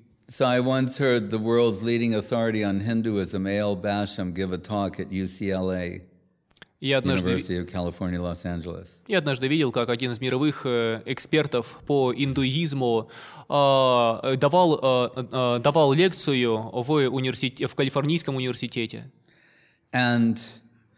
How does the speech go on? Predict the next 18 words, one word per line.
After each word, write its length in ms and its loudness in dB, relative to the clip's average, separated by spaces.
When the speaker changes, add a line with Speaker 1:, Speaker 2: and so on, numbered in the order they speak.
Speaker 1:
he's 400 0
the 100 2
man 600 0
before, 680 0
you 80 -2
know, 100 -2
pre-digital 840 -2
Wikipedia, 760 -4
et 60 -8
cetera. 280 -4
He 180 2
wrote 440 6
the 220 -2
entrance, 1000 0
uh, 260 -6
the, 340 -6
uh, 180 -2
for 500 2